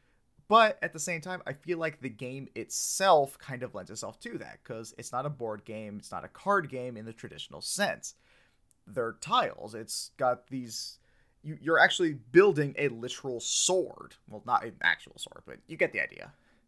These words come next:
But you're actually building something as it goes along, and that was a very fun aspect of the game.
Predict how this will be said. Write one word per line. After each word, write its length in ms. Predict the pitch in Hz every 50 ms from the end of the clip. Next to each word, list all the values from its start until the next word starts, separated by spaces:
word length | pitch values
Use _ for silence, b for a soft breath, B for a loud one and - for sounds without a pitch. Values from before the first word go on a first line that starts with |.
| b b b b b b b
But 140 | b 160 -
you're 80 | 208 208
actually 180 | 233 214 233
building 440 | 165 143 - 160 180 233 214 185 151
something 260 | 143 139 135 139 143
as 120 | 147 139 147
it 60 | -
goes 200 | 151 156 151 147
along, 340 | 156 165 - - - - - -
and 220 | 107 113 120 113
that 180 | 123 123 127 120
was 180 | 131 131 104
a 200 | 110 107 120 123 117 117 _ _ _ _ _ _ _ _ _ _ _ _
very 340 | 117 120 127 120 123 131 135
fun 420 | 131 - - - 135 123 104 127 123
aspect 480 | - 87 107 107 - - 107 113 -
of 160 | - 78 -
the 60 | 110 120
game. 280 | - 95 - - -